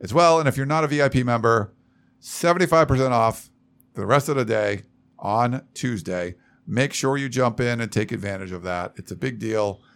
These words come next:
It's the biggest sale we do, and it's the best U S C info you can get anywhere. We've been doing this longer than anybody. We got more people covering the team. We got better people covering the team.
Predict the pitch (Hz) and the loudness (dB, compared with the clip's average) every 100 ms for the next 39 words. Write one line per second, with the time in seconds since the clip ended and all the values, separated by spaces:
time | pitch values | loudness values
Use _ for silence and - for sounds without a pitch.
0 | _ _ _ - 95 147 139 139 139 123 | _ _ _ -6 0 0 2 2 4 2
1 | 117 110 110 113 104 - - 98 98 95 | 0 0 0 -2 -4 -8 -12 -10 -8 -10
2 | - - 104 131 139 - 135 127 - 127 | -14 -14 -4 2 2 2 -2 -2 0 -4
3 | 117 123 117 110 92 _ _ _ _ - | -2 0 2 0 -4 _ _ _ _ -4
4 | 120 131 135 143 143 135 131 127 123 - | -2 0 4 4 4 4 6 6 4 0
5 | 107 113 110 127 123 117 117 127 139 135 | -2 0 2 2 2 -2 -2 0 0 0
6 | 135 135 123 127 123 120 117 _ _ 107 | -2 -2 2 2 4 0 -4 _ _ -8
7 | 98 123 127 135 123 120 123 117 117 104 | -2 0 0 0 0 4 4 2 -2 -4
8 | 117 117 110 98 95 87 151 135 127 117 | -4 -4 -6 -8 -8 -2 0 0 -2 0
9 | 117 113 110 107 113 110 104 | 0 0 -2 -6 -6 -6 -8